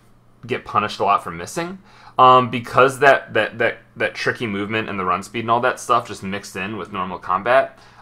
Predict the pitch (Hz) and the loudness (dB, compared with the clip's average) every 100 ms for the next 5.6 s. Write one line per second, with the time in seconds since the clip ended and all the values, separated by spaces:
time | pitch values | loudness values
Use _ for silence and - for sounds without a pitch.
0 | - 113 107 98 95 107 107 - 123 123 | 4 8 8 6 2 -6 -6 -8 -8 -8
1 | 120 104 107 139 151 147 113 127 117 107 | -8 -8 2 8 10 8 4 0 -2 -2
2 | 101 101 101 101 101 85 90 92 90 85 | -4 -2 -2 -2 -4 -4 -8 -8 -10 -12
3 | 92 - 127 117 110 - 104 95 98 92 | -12 -6 -2 0 -2 -6 -8 -6 -6 -6
4 | 87 - 95 - 92 85 - - - - | -10 -4 -4 -4 -8 -12 -16 -20 -20 -16
5 | - 90 85 80 73 | 0 2 4 2 -2